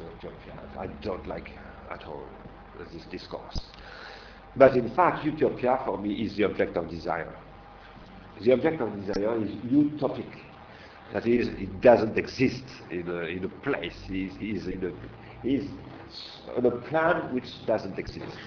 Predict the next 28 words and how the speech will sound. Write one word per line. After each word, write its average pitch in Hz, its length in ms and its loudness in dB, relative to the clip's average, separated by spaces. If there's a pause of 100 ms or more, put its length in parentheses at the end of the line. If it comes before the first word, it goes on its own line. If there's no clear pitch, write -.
(260)
This 127 240 -2
is 113 140 2
utopia. 76 420 -8 (280)
You 85 80 -10
know? 107 80 -8 (540)
This - 120 -12
is 139 180 4
a 107 60 4
very, 107 460 6
uh, 92 60 0
the, 98 520 -2
the 104 100 6
real 120 340 12
sense - 360 0
of - 100 -12
utopia. - 420 -16 (300)
In 110 120 -4
this 247 200 -2 (120)
sense, 95 220 -2 (320)
I, 92 40 -2
I, 85 300 -4
I 85 120 -6
can 110 260 -6
use, 98 220 -2 (140)
because 127 240 4
it 127 160 -2
is 123 180 -6
the 113 220 0